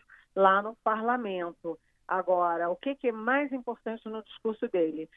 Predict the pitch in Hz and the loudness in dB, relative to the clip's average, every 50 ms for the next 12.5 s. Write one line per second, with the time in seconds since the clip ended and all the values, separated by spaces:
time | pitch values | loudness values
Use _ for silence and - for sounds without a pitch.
0 | _ _ _ - - 180 185 185 - 202 196 196 190 190 - _ _ - 202 196 | _ _ _ -2 2 2 2 2 0 -2 -2 0 -2 -6 -12 _ _ -10 -6 -6
1 | 190 160 165 180 208 220 247 254 247 220 226 254 240 - - - 208 170 170 175 | -6 -4 2 6 8 8 8 8 10 8 8 6 4 -4 -16 -18 -16 -16 -18 -18
2 | - - 180 180 190 202 208 _ _ _ _ _ _ _ _ - 214 208 208 214 | -10 -8 -4 -4 -4 -6 -6 _ _ _ _ _ _ _ _ 2 4 4 4 4
3 | 220 226 233 240 247 247 240 233 208 190 185 175 165 170 175 185 196 214 233 - | 2 0 0 0 -2 -2 -4 -4 -8 -8 -10 -10 -12 -10 -10 -10 -12 -12 -14 -16
4 | _ - 247 - _ - 185 185 190 196 202 220 220 220 208 208 214 - 262 247 | _ -20 -20 -20 _ -6 -4 -4 -4 -4 -6 -8 -6 -4 -4 -6 -4 -6 -8 -6
5 | 220 208 208 214 226 240 254 247 240 226 220 220 214 - 226 214 196 190 190 196 | -6 -4 -4 -2 -2 -2 -2 -4 -2 -2 -2 -4 -4 -6 -12 -8 -6 -6 -6 -8
6 | - - 196 196 208 208 220 220 220 202 - - 311 - - _ _ _ _ _ | -8 -12 -12 -10 -6 -4 -2 -2 -2 -2 -6 -12 -14 -14 -14 _ _ _ _ _
7 | _ - - 185 190 185 - 208 - - 202 196 - - 202 196 190 185 175 - | _ -10 -10 -10 -8 -8 -10 -8 0 0 0 0 0 0 0 0 2 0 -4 -4
8 | _ - 190 185 180 170 165 156 _ _ _ _ _ - - 202 202 202 202 202 | _ 0 4 6 6 6 4 0 _ _ _ _ _ -2 -2 0 0 0 -2 -2
9 | 208 208 - 202 196 190 185 175 170 170 180 190 226 247 269 285 269 220 247 220 | -2 2 4 6 6 6 6 4 4 0 -2 -2 -2 2 2 2 0 0 -4 -6
10 | 208 196 190 180 175 175 175 - - 180 160 160 156 156 165 175 185 214 240 254 | -6 -4 -4 -4 -4 -4 -4 -6 -6 -8 -6 -6 -6 -6 -6 -8 -6 -4 -2 2
11 | 262 269 269 262 - _ _ _ _ _ _ - 220 - - 208 196 - - 196 | 2 2 2 2 -4 _ _ _ _ _ _ -8 -6 0 0 -2 -2 0 0 0
12 | 196 - - 175 175 175 175 175 170 | 0 2 2 2 2 2 2 0 -2